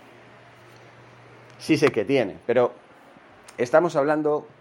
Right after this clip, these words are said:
metafóricamente, ¿no? A mí me causa asco, repugnancia ver cómo el equipo blanco se dedica se dedica a pasar eliminatorias de manera injusta.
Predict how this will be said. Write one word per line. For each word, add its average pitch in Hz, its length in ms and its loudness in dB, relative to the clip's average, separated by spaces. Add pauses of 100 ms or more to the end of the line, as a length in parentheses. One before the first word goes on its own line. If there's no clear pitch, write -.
(960)
metafóricamente, 123 1000 0
¿no? 127 120 -14 (1900)
A 151 80 0
mí 233 140 4
me 233 160 2
causa 180 640 0
asco, 151 400 -4
repugnancia 139 760 0
ver 175 180 0
cómo 143 220 -2
el 143 60 2
equipo 175 340 0
blanco 151 420 2 (800)
se - 300 4
dedica 180 460 2 (1300)
se 190 240 4
dedica 160 440 2 (260)
a 147 120 0
pasar 196 420 -2
eliminatorias 175 920 2
de 160 80 0
manera 185 480 0 (100)
injusta. 147 640 -4